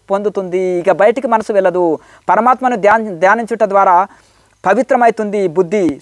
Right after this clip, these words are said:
సూక్ష్మంగా అవుతుంది. ఆ పరమాత్మని, ఏ,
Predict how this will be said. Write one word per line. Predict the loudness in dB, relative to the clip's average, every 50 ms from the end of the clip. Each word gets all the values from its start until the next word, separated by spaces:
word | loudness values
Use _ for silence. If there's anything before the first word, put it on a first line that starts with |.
| -10 -4
సూక్ష్మంగా | -2 0 2 2 2 0 0 0 2 2 4
అవుతుంది. | 2 2 0 -2 -4 -4 -4 -2 -2 -2 -2 -4 -6 -8 _ _ _ _ _ -2
ఆ | -2 0
పరమాత్మని, | 0 2 0 2 2 2 0 2 0 -2 -2 -2 -4 -6 -8 -10 -14 _ _ _ _ _ _ -6 -2
ఏ, | 0 0 0 0 -2 -4 -6 -8 -10